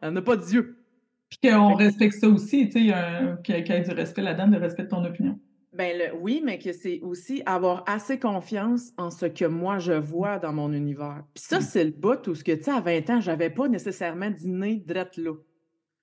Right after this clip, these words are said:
Speaker 1: De, tu sais, on me disait, « Ouais, mais non, mais c'est ça. » Tu sais, comme, « Non, ça, ça existe pas. Non, tu peux pas être comme ça. Non, ça, c'est trop. Ça, c'est pas assez. » Je disais, « Oui, oui, t'as bien raison. »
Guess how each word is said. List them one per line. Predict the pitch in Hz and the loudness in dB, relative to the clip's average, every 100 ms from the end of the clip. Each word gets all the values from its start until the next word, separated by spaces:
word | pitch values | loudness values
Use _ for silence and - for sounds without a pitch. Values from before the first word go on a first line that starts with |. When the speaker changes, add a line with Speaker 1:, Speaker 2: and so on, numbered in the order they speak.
| _ | _
Speaker 1:
De, | 160 185 190 | 0 2 4
tu | 180 - | 0 0
sais, | 240 269 | -2 -2
on | 190 | -4
me | 185 | -6
disait, « | 180 214 247 240 _ _ | -6 -4 -4 -8 _ _
Ouais, | 185 220 | -4 -2
mais | 220 185 | -2 -4
non, | 208 | -6
mais | 233 196 | -6 -8
c'est | - 180 | -10 -12
ça. » | - 220 247 | -6 -4 -4
Tu | 247 | -4
sais, | 247 | -4
comme, « | 240 185 165 160 _ | -2 -4 -6 -12 _
Non, | 190 226 | -8 -8
ça, | 226 233 | -6 -8
ça | 220 185 | -4 -6
existe | 175 180 180 - | -6 -10 -12 -8
pas. | 202 233 | -4 -4
Non, | 208 208 | -4 -6
tu | 233 - | -8 -6
peux | 180 | -6
pas | 196 | -4
être | 185 185 | -6 -6
comme | 165 160 | -8 -8
ça. | - 220 226 | -8 -6 -4
Non, | 196 196 | -6 -8
ça, | 196 202 | -8 -10
c'est | - 160 | -8 -8
trop. | - 185 208 214 | -10 -6 -6 -4
Ça, | - 214 | -4 -4
c'est | 175 | -4
pas | 160 170 147 | -2 0 0
assez. » | 147 208 240 277 - _ _ _ _ | -2 -2 -2 -4 -10 _ _ _ _
Je | - | -20
disais, « | 156 175 175 | 0 2 4
Oui, | 208 | 2
oui, | 214 202 - - _ _ _ _ | 2 0 -2 -14 _ _ _ _
t'as | - | -10
bien | 180 180 | -6 -4
raison. » | 185 180 175 | -4 -6 -8